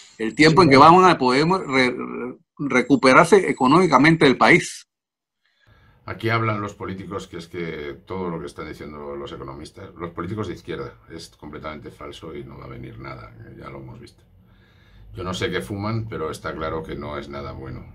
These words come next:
Speaker 3: ¿eh? Está claro que no es nada bueno.
Speaker 1: Es que no pueden, no pueden, no pueden. ¿Cuánto, cuánto, cuánto están recibiendo los estados de ingresos de impuestos si los negocios están parados o no están produciendo lo que están produciendo?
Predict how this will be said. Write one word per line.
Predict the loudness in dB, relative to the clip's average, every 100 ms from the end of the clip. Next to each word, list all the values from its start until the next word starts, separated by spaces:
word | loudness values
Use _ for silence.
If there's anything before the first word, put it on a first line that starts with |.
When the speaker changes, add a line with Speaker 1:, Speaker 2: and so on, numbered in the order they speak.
| -16
Speaker 3:
¿eh? | -14 -16 -16
Está | -16 -14 -10
claro | -8 -8
que | -8
no | -12
es | -12
nada | -14 -14
bueno. | -14 -14 -16 -18 -18 -18 -18 -20 _ -16
Speaker 1:
Es | -6
que | 2 8
no | 8
pueden, | 10 10 10 8
no | 4
pueden, | 6 6 4 0 -8 _ _ -10 -2
no | 0
pueden. | 4 4 4 6
¿Cuánto, | 8 10 8 8
cuánto, | 6 6 6 4
cuánto | 6 4 6 4 4 2
están | 0 0 0 -2 -2
recibiendo | -2 0 0 2 2
los | 2
estados | 0 0 4 4 4
de | -2
ingresos | -4 -2 0 0 0
de |
impuestos | 0 -4 0 0 0 -4
si | -4
los | -2 -2
negocios | 0 0 0
están | 2 2
parados | 4 6 6 4
o | -2
no | -2
están | -2 0
produciendo | -2 -4 -4 -4
lo | -2
que | -4
están | -8 -10
produciendo? | -12 -12 -16